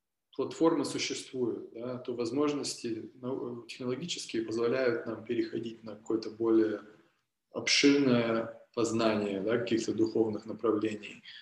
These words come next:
Но в то же время, как ты, как ты сказал, произошло замещение в том, в том плане, что духовные потребности не являются какими-то центральными, да, то есть,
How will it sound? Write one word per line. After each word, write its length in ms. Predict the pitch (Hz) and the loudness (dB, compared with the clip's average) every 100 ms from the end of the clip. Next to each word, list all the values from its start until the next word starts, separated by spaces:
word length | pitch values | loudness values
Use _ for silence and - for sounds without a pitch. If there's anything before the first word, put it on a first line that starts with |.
| - - | -18 0
Но 100 | 120 | 2
в 80 | - | 8
то 100 | 139 | 10
же 120 | 123 | 10
время, 640 | 123 151 147 120 110 107 | 8 10 10 10 8 4
как 200 | - 107 | 4 4
ты, 80 | - | 2
как 260 | - - - | -6 -12 -4
ты 80 | - | 0
сказал, 500 | - 110 113 107 - | 4 8 10 8 8
произошло 500 | 113 110 110 127 113 | 8 10 8 8 8
замещение 800 | 113 110 - 160 180 165 120 | 8 8 8 10 10 10 8
в 60 | - | 2
том, 400 | - 117 117 - | 2 2 0 -6
в 340 | - - - - | -10 -10 -6 2
том 180 | 113 110 | 4 6
плане, 360 | 135 151 127 | 6 8 6
что 680 | 117 - - 117 110 110 - - - _ - _ _ _ _ | 6 4 6 8 8 4 -4 -12 -20 _ -20 _ _ _ _
духовные 360 | 127 151 147 127 | 8 10 12 12
потребности 640 | 123 123 156 160 131 - | 10 12 12 12 8 6
не 160 | 123 120 120 | 4 6 8
являются 760 | 123 131 139 127 120 - 117 | 10 10 10 10 8 6 6
какими-то 840 | 113 - 123 113 113 113 104 101 - - | 4 0 2 2 6 8 10 8 2 -4
центральными, 800 | - 120 131 120 101 95 85 - | 0 6 8 8 8 4 0 0
да, 380 | 110 123 139 - | 4 4 2 2
то 100 | - | 8
есть, 600 | 117 107 110 - - - | 10 10 8 2 -4 -4